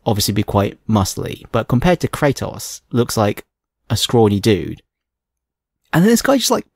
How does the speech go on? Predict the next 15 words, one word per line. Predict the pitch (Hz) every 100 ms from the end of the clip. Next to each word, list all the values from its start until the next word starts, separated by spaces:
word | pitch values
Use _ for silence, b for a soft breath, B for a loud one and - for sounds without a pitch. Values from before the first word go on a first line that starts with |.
| -
punches | - 208 180
Kratos | - 190 190 139 -
through | - 160 139
a |
building. | 110 143 151 113 80 78 87 104 _ _ _ _ _ -
And | 131
I |
was | 131
like, | 131 - - -
"Wait, | 120 104 101
what?" | 107 110 127 - _ _ _ _ _ _ _ _ _ _ _ _ _ _ _
I | 131
don't | 98
know. | 95 90
<laughs> | 92